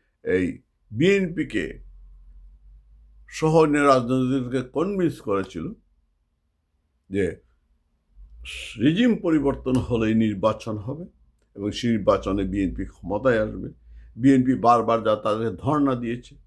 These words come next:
বিচার দিয়েছে, অর্থাৎ বাংলাদেশের রাজনীতিটাকে তারা বিদেশিদের হাতে তুলে দিয়েছিল শুধুমাত্র ক্ষমতার জন্য।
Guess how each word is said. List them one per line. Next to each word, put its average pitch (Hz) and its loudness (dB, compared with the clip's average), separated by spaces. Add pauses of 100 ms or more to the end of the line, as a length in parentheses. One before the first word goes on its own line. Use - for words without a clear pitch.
(480)
বিচার 131 2
দিয়েছে, 120 -6 (360)
অর্থাৎ 104 -8
বাংলাদেশের 110 0
রাজনীতিটাকে 117 -2
তারা 110 -4 (720)
বিদেশিদের 156 2
হাতে 107 -4
তুলে 98 -6
দিয়েছিল 76 -10 (200)
শুধুমাত্র 190 -2
ক্ষমতার - -6
জন্য। - -4